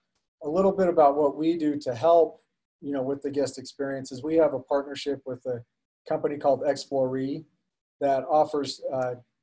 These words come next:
they have an option for a free ticket to the, um, Olympic Park up in Park City.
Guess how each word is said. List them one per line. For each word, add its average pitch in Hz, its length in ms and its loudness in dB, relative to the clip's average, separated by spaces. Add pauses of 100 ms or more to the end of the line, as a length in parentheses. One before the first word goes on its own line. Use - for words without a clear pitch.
(340)
they 156 100 4
have 156 180 4
an 139 120 -2
option 160 420 2
for 139 300 2
a 123 60 0
free 151 220 -4
ticket 165 460 -2
to 143 180 -4
the, 127 240 -4 (300)
um, 123 320 -8 (640)
Olympic 151 480 -2
Park 156 400 2
up 139 120 -6
in 131 120 -6
Park 139 240 0
City. 135 440 -4